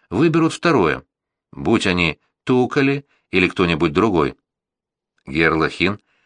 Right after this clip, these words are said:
поддержал мнение пса. «Если в обычное трехмерное пространство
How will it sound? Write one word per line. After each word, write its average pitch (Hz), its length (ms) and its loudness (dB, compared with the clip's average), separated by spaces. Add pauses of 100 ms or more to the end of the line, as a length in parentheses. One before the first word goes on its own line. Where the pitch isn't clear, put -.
(180)
поддержал 110 560 0
мнение 82 320 0
пса. 71 300 -2 (560)
«Если 120 340 -2
в 120 100 0
обычное 117 460 0
трехмерное 95 560 0
пространство 95 840 -2